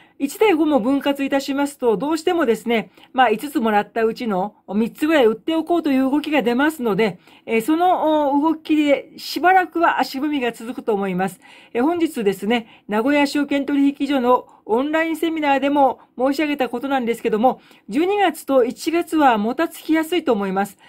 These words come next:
それは金融政策であったり、新型の変異種ですね。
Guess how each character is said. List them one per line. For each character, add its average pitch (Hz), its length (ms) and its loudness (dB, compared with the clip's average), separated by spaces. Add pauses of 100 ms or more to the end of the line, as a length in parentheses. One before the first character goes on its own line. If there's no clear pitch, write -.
(120)
そ - 120 -8
れ 320 60 -2
は 320 140 4
金 285 220 -2
融 294 60 -4
政 311 220 -2
策 277 180 -2
で 233 120 2
あ - 20 4
っ 233 80 -4
た - 180 -6
り、 247 240 -2 (220)
新 294 320 -2
型 277 240 0
の 269 240 2
変 285 300 -2
異 302 60 -2
種 294 120 -6
で 190 80 -2
す 180 100 -10
ね。 254 220 0